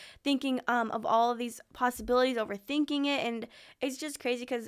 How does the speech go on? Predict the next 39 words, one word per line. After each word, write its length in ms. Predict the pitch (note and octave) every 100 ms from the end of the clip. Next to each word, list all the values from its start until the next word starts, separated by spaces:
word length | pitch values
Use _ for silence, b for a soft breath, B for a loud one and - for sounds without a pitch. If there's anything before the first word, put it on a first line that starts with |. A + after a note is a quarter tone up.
| -
I 140 | A#3
would 160 | A#3+ A#3
pray 240 | A3 A#3
every 320 | - G#3+ A3+
single 280 | A#3 A#3 A3
time 220 | A3 G#3+
going 220 | G#3 G#3
to 80 | G#3+
the 80 | G#3+
venue. 320 | G#3 G#3 G3+
I'd 140 | G3 G3
say, 260 | G3+ F3+ - _ _ _ _ _ _ A#3
"God, 300 | A#3 A3+ A#3
like, 220 | G#3 - -
close 300 | - B3 B3
the 100 | A#3+
doors 420 | A#3+ A#3+ A3+ A3+ B B -
that 120 | A3+
are 80 | A3
not, 380 | A3 G#3 - -
um, 320 | A#3 A3 G3+
from 200 | A3 A3+
you 220 | C4 E4 E4
and 220 | B3 A#3+
open 280 | A3+ A#3+ B3
the 100 | A#3
ones 400 | G#3+ G#3 G#3 A3+
that 160 | G#3+ -
are." 360 | A#3+ C#4+ - -
And 160 | A3+
it's 160 | A3+ A#3
just 240 | A#3+ -
so 200 | - G#3
funny 280 | G#3 G#3+ G3+
because 280 | F#3+ G#3 G#3
if 120 | G#3
we 140 | G#3+ A3+
would 160 | B3
have 120 | B3